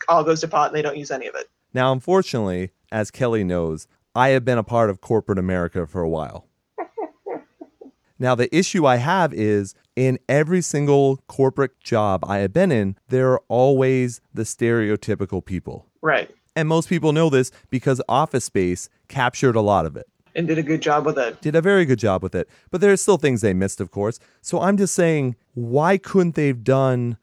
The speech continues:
Speaker 2: the H R lady that everyone hates? You know, why wasn't there an H R lady going around yelling like, "No killing, no killing, read the manual, you know it's against
Speaker 1: Right,
Speaker 2: company
Speaker 1: right, yeah,
Speaker 2: policy."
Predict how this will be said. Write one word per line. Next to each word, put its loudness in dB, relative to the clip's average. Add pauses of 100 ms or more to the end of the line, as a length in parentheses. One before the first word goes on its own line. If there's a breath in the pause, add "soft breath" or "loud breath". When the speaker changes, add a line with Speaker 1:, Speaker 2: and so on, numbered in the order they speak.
(140)
Speaker 2:
the -2 (200)
H 0
R 8
lady 0 (200)
that 2
everyone 2
hates? -6 (340 soft breath)
You 2
know, 6
why 10
wasn't 6
there 6
an 4
H 2
R 6
lady 4
going 6
around 6
yelling 4
like, 2 (240 loud breath)
"No 4
killing, 4
no 8
killing, 0 (160)
read 2
the 4
manual, 6
you 2
know 6
it's 4
against 2
Speaker 1:
Right, 2
Speaker 2:
company 6
Speaker 1:
right, 4
yeah, 6
Speaker 2:
policy." 4